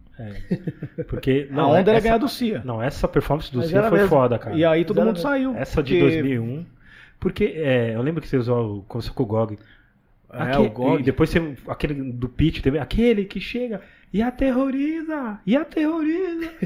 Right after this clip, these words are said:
Speaker 2: Mano.
Speaker 1: É só o início,
Speaker 2: Ah,
Speaker 1: é bom
Speaker 2: tá.
Speaker 1: começar. Mano, eu lembro que a gente, eu vi ao vivo e o
Speaker 2: Você
Speaker 1: Zulu
Speaker 2: tem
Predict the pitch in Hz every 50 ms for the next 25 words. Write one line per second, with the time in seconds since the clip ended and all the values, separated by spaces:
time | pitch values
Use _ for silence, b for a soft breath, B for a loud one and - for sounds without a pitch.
0 | 165 131 127 - - - - 254 - - - 165 156 151 147 143 143 147 139 -
1 | - - - - - - 269 254 - - - 139 139 147 143 143 - 143 147 147
2 | 139 131 123 123 - - 131 135 139 127 - - - - _ - 135 175 180 147
3 | 131 127 127 139 160 180 175 165 165 - 151 139 131 127 123 127 147 185 151 127
4 | 120 123 156 180 160 - - 151 185 160 165 160 143 160 143 151 170